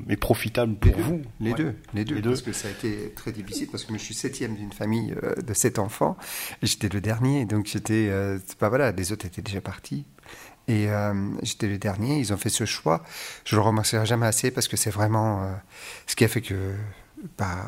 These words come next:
Speaker 2: je suis devenu l'homme que je suis aujourd'hui, et ils m'ont laissé partir à l'âge de quatorze ans. Aujourd'hui, j'ai un, un garçon de dix-sept ans, un garçon de quatorze ans, et, euh, quand mon grand a eu quatorze ans, je me suis dit, c'est à cet âge-là que j'ai quitté mes parents. Et, euh, franchement, je, je le remercierai jamais assez pour leur courage.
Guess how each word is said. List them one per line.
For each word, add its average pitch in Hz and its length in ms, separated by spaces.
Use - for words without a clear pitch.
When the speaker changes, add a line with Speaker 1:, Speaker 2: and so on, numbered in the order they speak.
Speaker 2:
je 117 40
suis - 160
devenu 104 280
l'homme 101 160
que 107 100
je - 80
suis - 160
aujourd'hui, 107 500
et 98 60
ils 95 80
m'ont 98 160
laissé 101 240
partir 110 320
à 98 60
l'âge 104 160
de 104 60
quatorze 98 360
ans. 117 160
Aujourd'hui, 113 300
j'ai 113 80
un, 107 100
un 104 100
garçon 113 300
de 101 40
dix-sept 110 300
ans, 117 60
un 107 80
garçon 104 260
de 98 60
quatorze 101 340
ans, 110 140
et, 104 220
euh, 98 180
quand 120 140
mon 104 200
grand 110 240
a 135 60
eu 104 80
quatorze 98 380
ans, 113 180
je - 160
me 95 40
suis - 160
dit, 110 120
c'est 107 180
à 95 80
cet - 220
âge-là 110 240
que 113 60
j'ai 98 200
quitté 104 220
mes 95 100
parents. 101 260
Et, 98 240
euh, 92 40
franchement, 120 600
je, 104 380
je 104 100
le 107 60
remercierai 98 460
jamais 104 180
assez 101 180
pour 101 140
leur 87 160
courage. - 420